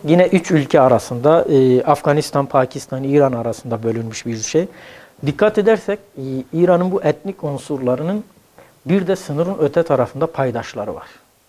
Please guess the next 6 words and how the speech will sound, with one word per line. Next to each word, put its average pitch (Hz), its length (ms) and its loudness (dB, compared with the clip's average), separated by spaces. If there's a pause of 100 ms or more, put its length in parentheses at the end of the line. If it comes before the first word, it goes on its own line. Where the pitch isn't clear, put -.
(580)
Hem 170 280 -2
Azerbaycan'la 151 960 2 (220)
Azerbaycan 123 680 0
Türklerini, 92 520 -14 (920)
Türkiye 185 400 2
ile 185 360 4